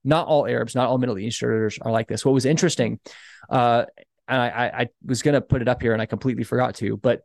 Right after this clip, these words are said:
they actually in Saudi Arabia, and this goes back to Ezekiel thirty-eight, right? And,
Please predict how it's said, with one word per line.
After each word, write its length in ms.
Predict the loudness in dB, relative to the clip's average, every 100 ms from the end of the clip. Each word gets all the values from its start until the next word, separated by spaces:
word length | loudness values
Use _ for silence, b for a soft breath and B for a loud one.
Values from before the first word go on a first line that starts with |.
| -2
they 180 | 0
actually 360 | 2 0 -2 -4
in 80 | -2
Saudi 280 | 2 2 2
Arabia, 380 | 0 0 0
and 100 | 2
this 120 | 0 4
goes 200 | 2 4
back 240 | 0 0
to 120 | -2
Ezekiel 320 | -2 -2 -6
thirty-eight, 480 | -4 -4 2 2 2 0
right? 280 | -2 -2 -4 _ _ _ _ _ _ _ _
And, 420 | 2 4 2 -2